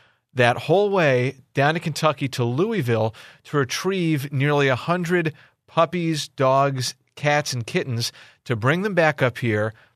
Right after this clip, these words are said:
place them in shelters, uh, that are throughout the Brandywine Valley S P C A footprint area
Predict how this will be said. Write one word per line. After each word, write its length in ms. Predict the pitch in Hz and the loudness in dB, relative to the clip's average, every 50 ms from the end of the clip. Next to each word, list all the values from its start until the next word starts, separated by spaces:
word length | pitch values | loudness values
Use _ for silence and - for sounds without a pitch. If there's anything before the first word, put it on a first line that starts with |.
| _ _ | _ _
place 360 | - - 143 160 170 - - | -2 0 0 2 2 0 -2
them 180 | - 160 151 | -2 -4 -4
in 120 | 113 131 120 | -4 -4 -4
shelters, 800 | 110 - - 156 151 156 151 - 135 117 107 110 120 120 - - - | -4 -2 0 0 0 0 0 -2 -2 0 0 0 -2 -2 -4 -4 -2
uh, 260 | 120 117 110 107 110 | 0 2 2 2 2
that 180 | 110 117 117 113 | 2 0 0 0
are 100 | 117 110 | -2 -4
throughout 460 | - - 123 120 117 120 123 117 - | -6 -6 -4 -2 -2 -2 -2 -4 -6
the 160 | 123 110 110 104 | -8 -6 -6 -6
Brandywine 640 | 110 117 117 123 123 123 123 120 113 113 117 113 110 | -6 -4 -2 -2 -2 -2 -2 -2 0 -2 -2 -2 -2
Valley 320 | 113 113 117 120 120 117 | -2 -2 0 0 0 0
S 140 | 117 110 - | -2 -2 -4
P 180 | - - 120 110 | -6 -6 -6 -6
C 200 | - - 123 110 | -4 -4 -2 -2
A 80 | 110 | -4
footprint 440 | 107 - - 170 165 - 127 113 110 | -4 -4 -6 -6 -4 -4 -6 -4 -4
area 320 | 104 101 98 98 98 104 | -4 -4 -4 -6 -6 -8